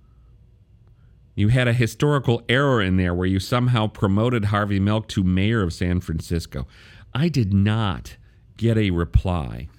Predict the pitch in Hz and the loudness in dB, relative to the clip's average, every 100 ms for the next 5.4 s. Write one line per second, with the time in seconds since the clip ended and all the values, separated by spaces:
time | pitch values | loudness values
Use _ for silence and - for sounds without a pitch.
0 | - - - 87 87 90 80 71 69 - | -20 -16 -6 -4 -4 -4 -4 -6 -10 -12
1 | 65 58 - - - - _ - - - | -14 -14 -16 -20 -20 -20 _ -20 -20 -20
2 | - - - 95 107 101 98 104 92 90 | -20 -20 -8 -4 -2 0 0 0 -2 -2
3 | 123 107 101 - - 95 95 95 101 98 | -2 0 -2 -6 -6 -2 -2 -2 -2 -2
4 | 107 104 101 - 175 240 247 - 170 156 | -2 -4 -4 -4 -2 -2 -4 -2 -2 0
5 | - 202 220 | 0 -2 -2